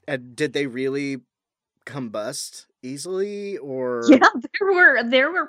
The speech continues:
Speaker 2: plenty of reports of it. There were enough reports of it that it became a running joke that they ended up using for years.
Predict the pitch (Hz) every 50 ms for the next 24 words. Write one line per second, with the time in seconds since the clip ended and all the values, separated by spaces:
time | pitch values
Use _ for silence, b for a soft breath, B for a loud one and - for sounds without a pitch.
0 | - - - - 262 226 226 233 240 240 254 262 294 320 302 302 - - - 302
1 | 311 349 392 403 - - 233 208 190 165 151 - B B B B B B B -
2 | 254 269 277 285 277 262 240 254 233 233 240 247 277 - - - 233 233 - -
3 | - 262 302 359 381 - - 302 247 208 196 185 170 - - B B B B B
4 | B - 240 254 262 262 - 214 226 262 240 233 - 294 285 226 233 233 247 262
5 | - 226 226 226 190 175 190 180 185 196 190 190 190 185 - 247 277 294 233 208
6 | 208 - - - - 196 185 185 _ - 190 175 175 170 - - - 170 175 180
7 | 190 190 196 190 - - 147 135 139 143 - 160 156 160 170 175 - 208 214 208
8 | 247 349 294 - - - - - - - -